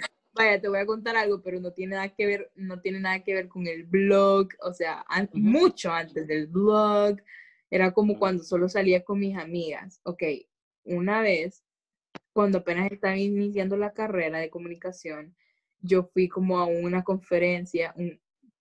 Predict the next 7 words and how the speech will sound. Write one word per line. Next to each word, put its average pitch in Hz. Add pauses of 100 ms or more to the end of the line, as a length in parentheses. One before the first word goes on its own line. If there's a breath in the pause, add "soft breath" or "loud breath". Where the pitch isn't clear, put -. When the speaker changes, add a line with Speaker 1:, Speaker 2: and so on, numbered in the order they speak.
Speaker 1:
una 196
cosa, 170
unas 180
conferencias 175 (420 soft breath)
donde 190 (260)
fueron 185
como 190